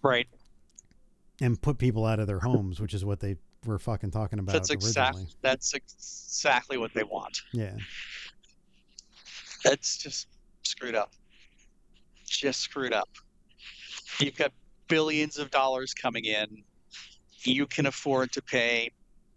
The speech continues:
Speaker 1: twenty dollar minimum wage
Speaker 2: Well,
Speaker 1: for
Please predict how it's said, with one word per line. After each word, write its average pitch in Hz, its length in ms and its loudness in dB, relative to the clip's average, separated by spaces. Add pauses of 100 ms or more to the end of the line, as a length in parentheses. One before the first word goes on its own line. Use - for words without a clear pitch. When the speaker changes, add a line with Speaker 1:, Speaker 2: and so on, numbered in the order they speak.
(1040)
Speaker 1:
twenty 135 340 2
dollar 120 280 2
minimum 120 380 -4
wage 104 580 0
Speaker 2:
Well, 202 160 6
Speaker 1:
for 104 300 2